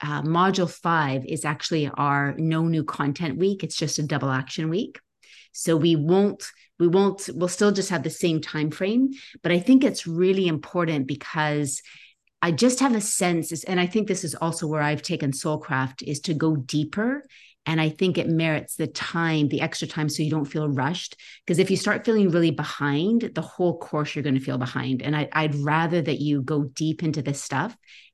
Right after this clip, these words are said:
And if we just take one extra week, I think everyone will have a, a sigh of relief. <laughs> So let's do that. We'll, we still will have the modules release.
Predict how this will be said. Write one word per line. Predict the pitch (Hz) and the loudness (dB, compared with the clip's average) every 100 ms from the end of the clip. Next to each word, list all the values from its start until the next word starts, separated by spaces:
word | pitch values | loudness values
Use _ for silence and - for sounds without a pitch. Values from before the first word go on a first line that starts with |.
| - | -6
And | 147 143 143 143 131 - - | -2 0 2 2 0 -8 -6
if | 165 | -2
we | 170 | 0
just | 170 185 | 2 0
take | 185 151 | 0 -2
one | 151 165 | 0 0
extra | 151 - 165 | -2 -4 -4
week, | 139 156 151 - | 0 0 -2 -8
I | 143 | -6
think | 151 143 | -4 -2
everyone | 143 151 139 | -2 0 0
will | 135 | 0
have | 143 131 | -2 -2
a, | 135 123 | -4 -6
a | - | -8
sigh | - 143 131 | -6 -4 -4
of | 139 | -4
relief. | 135 135 160 - 170 - - | -4 -4 -6 -8 -10 0 4
<laughs> | 277 370 381 587 | 6 4 2 -2
So | - 202 180 - _ _ _ - 403 - 320 | 0 0 0 -4 _ _ _ -4 -2 -2 0
let's | 196 226 - | 2 2 6
do | 285 254 | 6 8
that. | 196 156 190 _ _ _ _ | 6 2 -2 _ _ _ _
We'll, | 190 208 208 214 | 2 4 4 2
we | 214 208 | 0 0
still | - - 233 | -2 0 2
will | 285 302 | 2 0
have | 254 190 | -2 -2
the | 190 | -2
modules | 175 165 170 156 180 175 | -2 -2 -4 -4 -4 -4
release. | 165 139 160 165 - - | -2 0 0 -2 -10 -16